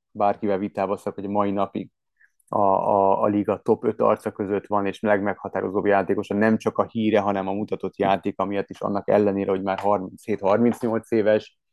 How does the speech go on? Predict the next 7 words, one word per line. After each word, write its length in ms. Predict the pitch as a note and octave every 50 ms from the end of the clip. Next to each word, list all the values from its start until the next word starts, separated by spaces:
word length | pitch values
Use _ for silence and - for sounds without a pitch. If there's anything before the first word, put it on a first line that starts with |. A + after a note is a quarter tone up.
| _ _ _ _ _ _ _ _ _
Szóval 580 | _ - - C3 B2 A2+ A#2 A#2+ B2 B2 B2+ B2+ -
nem 200 | C3 B2+ C3+ D#3+
is 120 | C#3+ -
akart 320 | C3 A2+ - A2+ G#2+ -
ő 60 | A2+ G#2+
elmenni 280 | G2+ G2 G2 G2 G2
sehová. 640 | F#2 - - F#2+ F2+ F#2 F2 F2+ F#2+ F2+ F2 D#2+ -